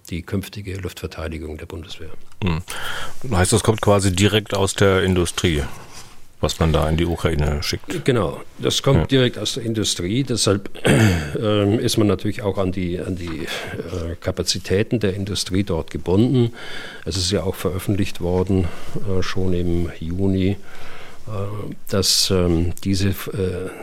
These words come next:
Speaker 1: diese Systeme für einen Drittstaat, äh, äh, vorgesehen sind und von einem Drittstaat gekauft worden sind. Die Exportgenehmigungen lagen ja vor.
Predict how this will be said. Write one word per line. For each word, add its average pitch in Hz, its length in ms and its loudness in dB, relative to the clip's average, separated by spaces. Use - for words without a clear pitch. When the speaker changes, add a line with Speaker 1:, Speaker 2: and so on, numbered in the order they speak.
Speaker 1:
diese 92 200 -2
Systeme 95 580 2
für 92 280 0
einen 87 520 2
Drittstaat, - 840 -2
äh, 90 340 2
äh, 95 40 0
vorgesehen 87 640 0
sind 98 420 0
und 85 180 -2
von 85 140 -6
einem 82 160 -4
Drittstaat - 420 -2
gekauft 90 480 -8
worden 101 220 -2
sind. 101 240 -2
Die 85 120 -6
Exportgenehmigungen 92 1000 -2
lagen 82 240 -2
ja 82 100 -4
vor. 95 380 -4